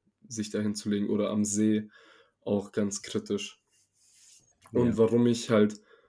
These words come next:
Speaker 1: Freibad so sehr mag, ich verbinde es extrem mit meiner Kindheit und ich find Freibäder einfach cool. Der Vibe in Freibädern war immer nice. So, gut,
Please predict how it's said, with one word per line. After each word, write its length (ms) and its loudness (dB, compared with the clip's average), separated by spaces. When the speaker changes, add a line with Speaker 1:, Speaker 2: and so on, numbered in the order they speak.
Speaker 1:
Freibad 600 4
so 100 -2
sehr 180 4
mag, 200 4
ich 100 -10
verbinde 280 0
es 100 -6
extrem 540 -2
mit 120 0
meiner 260 -2
Kindheit 440 -4
und 120 -2
ich 120 -8
find 160 -4
Freibäder 520 0
einfach 320 -6
cool. 180 4
Der 160 2
Vibe 300 2
in 160 0
Freibädern 600 -2
war 200 -4
immer 200 0
nice. 380 -6
So, 380 0
gut, 240 2